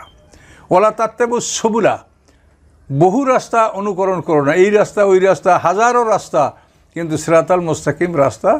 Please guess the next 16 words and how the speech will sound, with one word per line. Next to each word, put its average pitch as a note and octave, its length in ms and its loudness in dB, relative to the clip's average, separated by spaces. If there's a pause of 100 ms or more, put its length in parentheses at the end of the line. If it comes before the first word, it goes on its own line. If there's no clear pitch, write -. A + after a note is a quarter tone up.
(160)
একটাই। C3+ 460 -4 (920)
আল্লাহ E3 320 0
রসুল D#3+ 380 -2 (200)
একটা D#3 320 -4
সোজা D3+ 540 0
রেখা D3+ 240 -2
টেনে D3+ 340 -4 (340)
তার C#3+ 280 -2
দুই E3+ 160 2
পাশে D#3+ 300 0
আরও C#3+ 260 2
ছোট F3+ 220 -6
ছোট F3+ 180 -4
রেখা D#3+ 340 0
টেনে D3+ 220 -2
দেখালেন D3 440 2